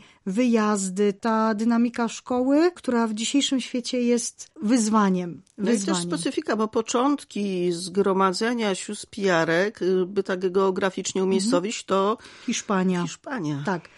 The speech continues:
Speaker 1: Hiszpania, to są rejony Barcelony, gdzie żyła nasza założycielka, święta Paula Montal.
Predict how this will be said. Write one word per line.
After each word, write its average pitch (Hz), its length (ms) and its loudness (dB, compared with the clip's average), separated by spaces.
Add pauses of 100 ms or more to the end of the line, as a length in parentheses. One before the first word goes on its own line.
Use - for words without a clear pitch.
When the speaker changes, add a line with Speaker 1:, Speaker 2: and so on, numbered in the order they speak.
(180)
Speaker 1:
Hiszpania, 208 800 0
to 208 160 -2
są 202 240 0
rejony 214 360 4
Barcelony, 220 880 2 (220)
gdzie 196 580 0
żyła 196 280 0
nasza 185 400 -2
założycielka, 185 640 -2
święta 185 340 -4
Paula 190 280 -2
Montal. 233 500 2